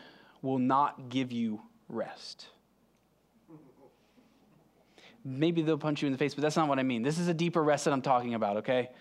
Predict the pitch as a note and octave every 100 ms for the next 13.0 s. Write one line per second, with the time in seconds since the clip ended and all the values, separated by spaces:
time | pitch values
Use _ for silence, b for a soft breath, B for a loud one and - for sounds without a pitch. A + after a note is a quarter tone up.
0 | B - D3+ D#3 D#3+ D3+ C3+ C3 B2+ B2+
1 | A#2 F#2 - - - _ _ _ _ -
2 | _ _ - C#3 C#3+ C3 A#2 D3+ - E3
3 | D#3 D3+ D3 B B - D#3+ D3 C#3+ D3
4 | C#3+ C3+ B B C#3+ B2 F3 E3 E3 D3
5 | C#3+ B2 - F3 E3+ E3+ E3 - C#3+ B2
6 | - D3 D#3 E3+ F3 B B D3 C#3 D3+
7 | E3+ F#3 E3 D3 D3+ E3+ E3+ D#3 D3+ D3
8 | D3 C3+ D3 D#3+ - D3+ D3+ D3+ - D3
9 | D3+ D3+ D3 C#3+ - - D3 C#3+ C#3 C#3
10 | C3+ - D3+ C#3 A#2+ B2 C#3+ - C#3+ C#3+
11 | B2 C3+ C3 B2 C3+ A#2 C#3 D3 B2+ A#2
12 | C#3 C#3 B2 A2+ A#2+ - - C#3 C3